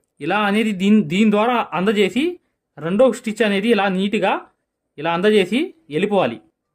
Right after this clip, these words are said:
చూడండి ఇలా అనేది తీసుకుని నీట్‌గా ఇలా అనేది తీసి చక్కగా దాంట్లో నుంచి ఇలా కలుపుకుంటూ వెళ్ళాలి. అంటే దీంట్లో నుంచి ఇలా అందజేసుకుంటూ చూడండి ప్రతిదీ ఏం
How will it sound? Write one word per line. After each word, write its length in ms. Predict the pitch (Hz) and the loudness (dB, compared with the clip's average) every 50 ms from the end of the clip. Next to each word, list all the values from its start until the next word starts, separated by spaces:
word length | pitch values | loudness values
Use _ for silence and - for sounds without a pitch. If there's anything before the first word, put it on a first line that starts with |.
| _ _ _ _ _ _ _ _ - | _ _ _ _ _ _ _ _ -10
చూడండి 260 | 170 196 202 208 233 214 - 156 | -8 -6 -4 -4 -4 -6 -6 -6
ఇలా 160 | 147 175 185 196 202 196 | -4 -2 -2 0 0 0
అనేది 280 | 202 220 214 214 226 247 302 339 339 - _ _ _ _ _ _ _ _ _ - _ | 0 0 0 0 -2 -2 -2 -4 -8 -12 _ _ _ _ _ _ _ _ _ -20 _
తీసుకుని 380 | - 180 208 208 - 226 214 202 | -12 -12 -10 -6 -2 0 0 0
నీట్‌గా 380 | 175 175 196 190 196 156 175 226 302 - - _ _ _ _ _ _ _ | 0 0 -2 -2 -2 -2 -2 -2 -2 -4 -10 _ _ _ _ _ _ _
ఇలా 200 | 139 143 170 180 180 180 | -8 -4 -2 -2 0 0
అనేది 240 | 185 208 214 214 208 - | 0 0 -2 -2 -4 -4
తీసి 260 | - 180 175 - 214 277 320 320 - 165 | -6 -8 -6 -4 -4 -4 -6 -6 -6 -8
చక్కగా 360 | 151 156 196 185 170 202 277 349 - _ _ _ _ _ _ _ | -6 -4 -2 -2 0 0 -2 -4 -8 _ _ _ _ _ _ _
దాంట్లో 320 | 131 147 170 208 208 220 214 | -6 -2 -2 -2 0 0 0
నుంచి 240 | 196 196 208 208 247 233 208 | 0 0 0 0 2 2 2
ఇలా 120 | 208 247 294 294 - _ _ - | 2 0 0 -4 -8 _ _ -10
కలుపుకుంటూ 440 | 175 190 202 - - 233 220 240 | -8 -8 -6 -4 -4 -4 -2 0
వెళ్ళాలి. 360 | 208 180 147 135 120 113 107 107 _ _ - | 2 2 2 0 -2 -4 -6 -10 _ _ -18
అంటే 220 | 139 156 160 240 269 285 285 285 _ _ _ 135 | -10 -4 -2 0 0 0 -4 -8 _ _ _ -10
దీంట్లో 260 | 147 185 214 214 214 202 | -6 -4 -2 0 0 2
నుంచి 280 | 202 214 208 214 269 285 277 175 | 2 2 2 0 0 -2 -2 0
ఇలా 120 | 180 175 175 | 0 0 2
అందజేసుకుంటూ 580 | 180 202 214 202 202 190 170 185 185 180 214 254 294 _ _ _ _ _ _ _ _ _ _ _ _ _ _ _ - 190 | 2 0 0 0 0 -2 -2 -6 -8 -6 -8 -10 -12 _ _ _ _ _ _ _ _ _ _ _ _ _ _ _ -2 2
చూడండి 240 | 208 226 220 254 269 254 | 2 4 4 2 0 2
ప్రతిదీ 400 | 196 180 175 - 233 254 240 254 240 226 | 0 -2 0 2 2 2 4 6 6 4
ఏం 100 | 220 | 4